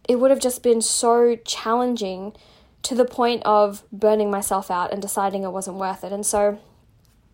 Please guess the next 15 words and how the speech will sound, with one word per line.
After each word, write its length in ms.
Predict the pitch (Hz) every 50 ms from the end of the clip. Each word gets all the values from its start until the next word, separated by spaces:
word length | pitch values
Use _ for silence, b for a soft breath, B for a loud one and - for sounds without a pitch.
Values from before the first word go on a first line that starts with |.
| - - -
if 220 | 254 269 294 - 285
you 140 | 302 311
are 80 | 302 294
noticing 640 | 269 226 226 226 226 233 - - 147 120 95 87 - B B B B B B B B -
that 180 | 214 196 - -
there 100 | 208 208
are 80 | 214
these 180 | 214 226 220 220
results 460 | 233 233 226 254 254 262 269 262 -
that 140 | - - 233
you 100 | 226 220
want 260 | 202 220 214 214 -
and 120 | 214 220
you're 100 | 214 208
just 480 | 202 - - 240 247 - - - -